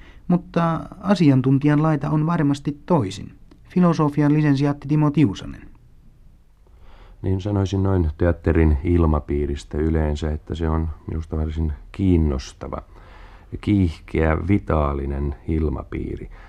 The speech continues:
Speaker 2: Myöskin voimia kysyvä ilmapiiri, jonka olen ohjaajana,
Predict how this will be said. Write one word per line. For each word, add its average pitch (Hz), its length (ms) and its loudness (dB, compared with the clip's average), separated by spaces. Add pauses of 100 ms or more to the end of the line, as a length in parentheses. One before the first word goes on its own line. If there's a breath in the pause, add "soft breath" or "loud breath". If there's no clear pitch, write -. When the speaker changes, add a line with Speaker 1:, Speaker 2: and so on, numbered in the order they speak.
(120 soft breath)
Speaker 2:
Myöskin 87 460 0
voimia 87 540 6
kysyvä 85 420 0
ilmapiiri, 87 680 2
jonka 82 300 0
olen 82 340 2
ohjaajana, 78 680 -2